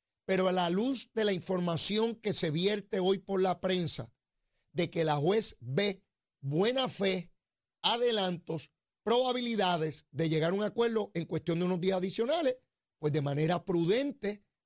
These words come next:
los ha concedido. Así que la semana que viene estamos esperanzados de tener buenas noticias. Fíjense cómo los dos periódicos, tanto El Nuevo Día como El Vocero hoy, concurren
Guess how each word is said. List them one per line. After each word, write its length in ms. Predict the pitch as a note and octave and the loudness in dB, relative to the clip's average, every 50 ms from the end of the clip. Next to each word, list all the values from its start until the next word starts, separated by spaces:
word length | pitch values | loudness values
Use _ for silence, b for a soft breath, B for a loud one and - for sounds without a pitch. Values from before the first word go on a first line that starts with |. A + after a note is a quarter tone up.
| _ - | _ -6
los 300 | D#3 D#3+ C#3+ - - _ - | -4 -2 -2 -2 -4 _ -2
ha 160 | D#3+ F#3 F#3 | -4 -4 -2
concedido. 880 | - G#3 G#3+ G3 - - - E3 D3 C3 D3+ D#3 D#3 C#3+ A#2 A2+ G#2+ _ _ _ _ _ _ - | -2 -2 -2 0 0 2 2 0 0 0 0 -2 -2 -2 -4 -6 -8 _ _ _ _ _ _ -4
Así 160 | - - F3 | -2 -2 -2
que 140 | - - F3 | 0 0 0
la 100 | D#3 C3+ | 0 0
semana 400 | - - C3 A#2 A#2+ C3 D3 E3+ | 0 -2 -2 -2 -2 -4 -4 -2
que 140 | - A#3+ A#3 | 0 0 0
viene 440 | B3 A#3+ A3+ G#3+ G#3 G3+ G#3+ A3 _ _ _ _ _ _ _ _ _ _ _ _ _ _ _ - - _ _ | 2 0 0 0 -2 -4 -8 -10 _ _ _ _ _ _ _ _ _ _ _ _ _ _ _ -20 -20 _ _
estamos 500 | - _ - A#2 B2 D3 D3+ D3+ D3+ D3+ | -18 _ -4 -2 0 0 2 2 0 0
esperanzados 840 | C#3+ - F#3+ F#3+ G#3+ A3+ G#3 - - G#3+ F#3 F3 E3+ F3 E3 D#3+ _ _ _ _ _ _ _ - | -2 0 -2 -2 0 0 0 2 2 2 2 0 -2 -4 -8 -12 _ _ _ _ _ _ _ -4
de 160 | B2 D3 C#3 | -4 -4 -4
tener 320 | D3 D#3 D3+ E3+ F#3+ G3+ | -2 -4 -2 0 0 -2
buenas 300 | F3+ E3+ F3 F3+ F#3+ G3+ | -2 -2 -2 -2 -2 -2
noticias. 600 | G3 G3+ G3+ G3 - B3+ A#3+ - - C3+ A2 A#2 - _ _ _ _ _ _ _ _ | -4 -4 -4 -4 -2 0 0 0 0 0 -4 -8 -14 _ _ _ _ _ _ _ _
Fíjense 480 | - - A3 B3+ C4 B3+ - - G#3 - | -4 -2 0 0 0 0 0 0 -2 -2
cómo 300 | - F#3+ G3+ A3 A3 G#3+ | -4 -4 -4 -4 -2 -2
los 140 | G#3+ F#3+ | -4 -4
dos 140 | F3 G3+ G#3 | -4 -6 -6
periódicos, 600 | - - G#3 G3 G#3+ A#3 A#3 G#3+ E3 - C#3+ - | -4 -4 -4 -2 0 0 -2 -2 -4 -6 -8 -6
tanto 260 | - C#3+ D3 - - | -4 -6 -6 -4 -6
El 60 | E3 E3+ | -4 -4
Nuevo 220 | F3+ E3+ F3 F3 | -2 -2 -2 0
Día 160 | E3 F3+ F3 | 0 -2 -2
como 180 | - F3+ E3 F3 | -2 -6 -6 -6
El 60 | E3+ | -4
Vocero 380 | E3 E3+ - - F3+ F#3 F#3+ F#3 | -2 0 0 0 0 0 -2 0
hoy, 280 | F3 D#3+ E3 D#3+ - _ _ _ _ _ _ _ _ _ _ _ _ _ _ _ | 0 -2 -2 -4 -8 _ _ _ _ _ _ _ _ _ _ _ _ _ _ _
concurren 840 | - F#3+ F3+ D3+ - - C4+ C4 B3+ A3 G3 F3+ E3+ E3 D#3+ D3 | -4 -2 -2 -4 -4 -2 0 2 2 2 0 0 -2 -6 -8 -12